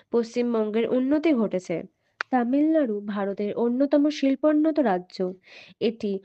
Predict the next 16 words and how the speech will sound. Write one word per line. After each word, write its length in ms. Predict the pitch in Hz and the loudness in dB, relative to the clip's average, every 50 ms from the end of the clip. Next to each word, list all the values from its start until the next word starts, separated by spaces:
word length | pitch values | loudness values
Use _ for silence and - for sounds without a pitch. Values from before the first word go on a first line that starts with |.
| - - - - | -12 -16 -6 0
অটোমোবাইল 600 | 190 208 220 220 277 277 285 285 285 302 311 311 | 2 2 2 4 2 2 4 4 4 4 4 4
শিল্পের 480 | 302 - 277 240 220 220 - 196 196 185 | 2 2 0 0 0 0 -2 -2 -2 -2
জন্য 300 | - 190 185 190 190 196 | -2 -4 -2 -2 -2 -2
বিশেষভাবে 640 | 190 220 220 - - 294 294 277 240 208 226 254 | -2 -2 -2 0 2 2 2 2 0 0 0 0
পরিচিত, 600 | 262 - 233 190 190 190 - 196 185 - 185 175 190 - _ - - - - _ - | 2 2 2 2 2 0 -2 -4 -6 -4 -4 -6 -6 -8 _ -20 -20 -20 -20 _ -2
যেখানে 380 | 196 220 220 220 233 226 220 | 0 0 2 2 2 0 0
চেন্নাইকে 720 | 220 220 240 233 240 247 269 285 311 302 302 233 196 196 220 - - - _ - | 0 2 0 0 2 2 2 2 2 2 0 -2 -2 -2 -2 -6 -12 -18 _ -2
ডেট্রয়েট 540 | 208 214 226 226 226 - 311 294 302 311 302 | 2 2 2 2 2 2 4 6 6 4 4
of 140 | - - 226 226 - | 2 0 0 0 0
ইন্ডিয়া 380 | 233 233 220 220 220 240 247 240 | -2 0 0 0 2 2 2 4
বলা 260 | 214 202 185 185 196 | 4 2 2 2 0
হয়। 200 | 190 190 170 165 - - _ _ _ _ _ - | -2 -2 -4 -4 -6 -10 _ _ _ _ _ -4
এছাড়াও 520 | - - 285 294 302 - 269 226 196 185 - | 2 4 4 4 2 2 2 2 2 2 0
এখানকার 520 | - 196 190 - 220 196 196 196 208 208 - | -2 -4 -2 -2 -2 -2 -2 -2 -4 -2 0
টেক্সটাইল 500 | - 247 247 247 - - - 320 311 311 | 0 0 0 0 -2 0 2 4 4 4
শিল্প 500 | 302 302 - 269 226 208 214 - 196 190 | 2 2 0 0 0 0 -2 -2 -4 -4